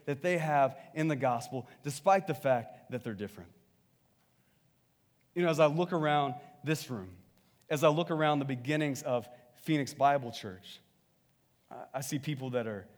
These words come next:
married and, and some are not. I see people that have kids and, and some don't. I see people that are in college, and I see some people who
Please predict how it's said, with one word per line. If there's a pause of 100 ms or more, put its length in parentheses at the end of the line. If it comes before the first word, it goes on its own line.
(320)
married
and, (380)
and
some
are
not. (960)
I
see
people
that (160)
have
kids (500)
and,
and
some
don't. (1200)
I
see
people
that
are
in
college, (920)
and
I
see
some
people
who